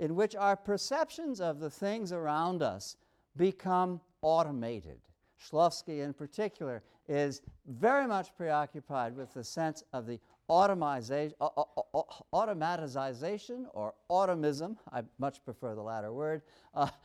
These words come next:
of perception. The way in which we no longer really see what's around us. I quoted the other day Wallace Stevens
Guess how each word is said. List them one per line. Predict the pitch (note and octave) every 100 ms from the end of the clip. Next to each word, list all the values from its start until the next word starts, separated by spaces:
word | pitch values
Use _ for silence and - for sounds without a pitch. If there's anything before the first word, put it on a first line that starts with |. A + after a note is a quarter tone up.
| G#3+ -
of | E3 D3 -
perception. | E3 D3+ D#3 D3+ - D#2+ - _ _
The | E3
way | E3+ C4+ D#4+
in | B3+
which | A3 G#3 G#3 - _
we | G3 A#3
no | B3+ D#4+ D#4
longer | C4 A#3+ G#3 G#3
really | G3+ A3 A#3+
see | - - F4+ E4+ D#3 G2 A2
what's | E3+ F#3 -
around | G#3+ A#3 C4 A3+
us. | A2+ G#2+
I | F#3+ F#3+
quoted | B3+ C4 A3 F#3+
the | G#3+
other | G3+ A#3+
day | D4+ A3
Wallace | D3+ D#3+ E3 E3+ -
Stevens | A#3 B3 F3 A2+